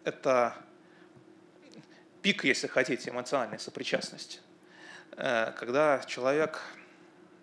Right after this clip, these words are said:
понимает, знает, э, какие нечеловеческие трудности пришлось преодолеть,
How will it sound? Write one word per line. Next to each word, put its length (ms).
понимает, 680
знает, 560
э, 240
какие 560
нечеловеческие 580
трудности 640
пришлось 380
преодолеть, 640